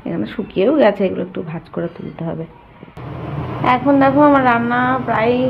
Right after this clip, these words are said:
হয়ে এসছে। আহ, এখানে ডালটাকে গরম করছি, কালকে যে ডালটা ছিল, আর আমি এক হাঁড়ি ভাত করে নিলাম। মাছগুলো সব ভেজে লাল লাল করে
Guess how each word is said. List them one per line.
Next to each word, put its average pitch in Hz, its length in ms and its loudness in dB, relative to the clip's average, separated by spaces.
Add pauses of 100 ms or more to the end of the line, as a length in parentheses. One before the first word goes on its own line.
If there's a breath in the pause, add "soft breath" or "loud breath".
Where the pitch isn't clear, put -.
(140)
হয়ে 233 180 2
এসছে। 233 360 0
আহ, 196 1000 2
এখানে 214 480 4
ডালটাকে 202 480 2
গরম 196 220 4 (100)
করছি, 180 340 -2
কালকে 185 360 0
যে 190 140 -2
ডালটা 175 320 0
ছিল, 190 280 -2
আর 226 160 2
আমি 180 160 0
এক - 320 0
হাঁড়ি 180 160 2 (120)
ভাত 175 140 2 (160)
করে 175 200 6
নিলাম। 185 340 4 (2250)
মাছগুলো 208 500 4
সব 208 240 4
ভেজে 202 360 4
লাল 196 240 6
লাল 202 240 4
করে 214 200 6